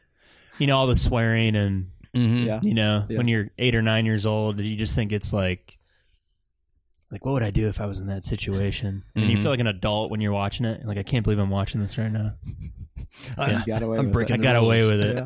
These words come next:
Speaker 1: breaking all the
Speaker 3: <laughs>
Speaker 1: rules. And it was always available to rent.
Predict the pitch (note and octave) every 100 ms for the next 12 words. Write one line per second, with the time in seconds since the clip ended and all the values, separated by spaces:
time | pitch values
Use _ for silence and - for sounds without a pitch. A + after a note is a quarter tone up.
0 | D#3 A#2+ A#2 A#2+ A#2 G2+ G2+ G2 F#2 F#2
1 | - - - - - - _ - _ -
2 | - - - - F#3 F#3 F3 C#3 B2+ _
3 | F3 F#3+ D#3+ D3 C3+ A2+ G#2 G2 F#2+ F#2+
4 | - - - A2+ G#2+ G2+